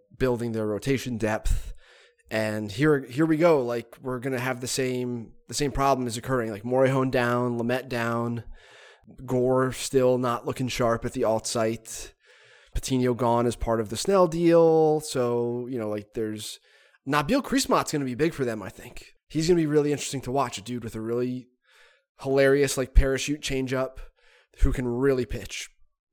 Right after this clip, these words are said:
He's awesome to watch, and I think he's gonna play a big, uh, a big role in the Padres' rotation at some point this year. Who else? Like, the Braves have had a bunch of injuries, too. Uh, Soroka again, and now Acuna. I don't know if he,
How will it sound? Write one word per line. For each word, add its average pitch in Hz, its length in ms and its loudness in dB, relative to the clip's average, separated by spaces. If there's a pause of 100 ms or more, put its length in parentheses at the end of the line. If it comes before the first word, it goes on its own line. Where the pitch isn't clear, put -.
He's 131 200 -4
awesome 127 300 -2
to 113 80 -4
watch, 120 480 -2
and 110 200 -8
I 107 60 -6
think 107 200 -8
he's 110 140 -12
gonna 107 100 -4
play 110 240 -2
a 107 40 -2
big, 110 220 -6 (160)
uh, 95 320 -4 (460)
a 127 80 2
big 120 220 0
role 120 240 2
in 101 40 -4
the 101 60 -10
Padres' 104 400 0
rotation 107 340 -10
at - 100 -12
some 185 100 -10
point - 180 -16
this - 180 -12
year. 92 120 -10
Who 233 160 4
else? 226 280 0 (320)
Like, 139 140 -2
the - 80 -10
Braves 156 380 2
have 196 60 0
had 190 100 4
a - 20 2
bunch 175 220 2
of 175 80 2
injuries, 185 400 0
too. 151 460 -2 (580)
Uh, 110 200 -4
Soroka 143 640 0
again, 139 680 -2 (540)
and 110 520 -6
now 117 240 -4
Acuna. 202 480 2
I 185 80 4
don't 185 100 0
know 151 200 4
if 135 120 -2
he, 139 460 -4